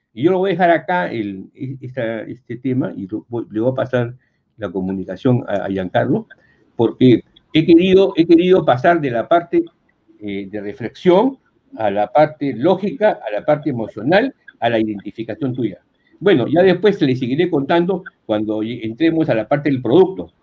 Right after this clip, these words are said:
Por eso es que Freddy me dijo, dijo, Bueno, ahora Víctor le, le va a decir más o menos cómo es que se va a desarrollar, qué es el webinar, como lo voy a desarrollar yo,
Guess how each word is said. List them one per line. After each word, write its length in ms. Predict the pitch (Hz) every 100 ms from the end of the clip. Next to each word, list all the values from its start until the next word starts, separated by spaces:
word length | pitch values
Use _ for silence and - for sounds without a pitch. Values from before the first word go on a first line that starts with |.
| _ _ _
Por 160 | - 113
eso 140 | 143
es 140 | 160 147
que 160 | 120
Freddy 300 | 113 147 156
me 80 | 127
dijo, 260 | 139 120 - _ _
dijo, 400 | - 135 131 110 _ _ -
Bueno, 280 | 143 131
ahora 440 | 117 131 127 147 147
Víctor 300 | 170 175 135
le, 200 | 127 107
le 160 | 107
va 100 | 127
a 40 | 139
decir 280 | 131 131 139
más 160 | 143
o 80 | 131
menos 240 | 139 139
cómo 220 | 139 143 147
es 60 |
que 100 | 143
se 140 | 113 120
va 100 | 127
a 40 |
desarrollar, 500 | 135 123 98 107 123 110 104 _ _ _ _
qué 60 | 165
es 80 |
el 120 | 170 160
webinar, 400 | 196 180 185 185
como 240 | 143 135
lo 80 | 131
voy 140 | 175
a 60 | 185
desarrollar 500 | 170 123 123 151 165
yo, 320 | 180 208 185